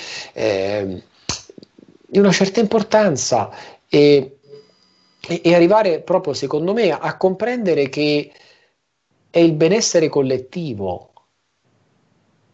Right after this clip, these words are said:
che può portare al benessere individuale.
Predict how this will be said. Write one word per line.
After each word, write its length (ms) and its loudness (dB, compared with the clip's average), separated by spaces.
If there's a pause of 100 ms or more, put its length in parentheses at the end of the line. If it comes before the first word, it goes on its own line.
che 160 -2
può 180 0
portare 440 0
al 60 -4
benessere 480 -6
individuale. 880 -8